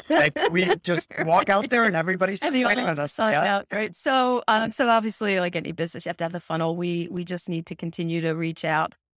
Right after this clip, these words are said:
Speaker 1: We invite, um, non-members to participate in our events so they get a chance to,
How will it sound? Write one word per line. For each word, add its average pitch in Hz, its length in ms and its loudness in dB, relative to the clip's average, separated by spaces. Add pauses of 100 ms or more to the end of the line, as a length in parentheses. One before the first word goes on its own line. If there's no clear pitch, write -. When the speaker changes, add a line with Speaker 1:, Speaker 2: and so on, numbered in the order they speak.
(160)
Speaker 1:
We 180 160 -4
invite, 170 440 -2
um, 170 540 -4
non-members 170 680 -4
to - 80 -14
participate 170 600 -8
in 165 100 -2
our 160 140 -2
events 160 300 -6
so - 100 -8
they 165 140 -6
get 160 160 -6
a 160 40 -8
chance - 420 -12
to, - 220 -6